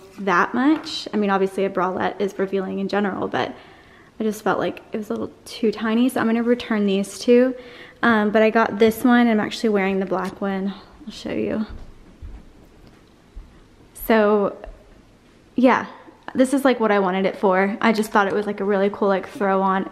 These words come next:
over, like, and then throw, like, something over it kind of thing. Um, obviously I'm just wearing it here at the house, but it is super comfortable. Um, I like the strap of it. Like, I feel like it just, like, looks,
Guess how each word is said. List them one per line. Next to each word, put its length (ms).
over, 360
like, 240
and 100
then 180
throw, 220
like, 160
something 360
over 280
it 260
kind 160
of 80
thing. 400
Um, 300
obviously 300
I'm 60
just 160
wearing 200
it 100
here 500
at 200
the 60
house, 460
but 140
it 120
is 200
super 240
comfortable. 720
Um, 340
I 100
like 340
the 80
strap 500
of 120
it. 240
Like, 180
I 60
feel 200
like 160
it 80
just, 200
like, 160
looks, 500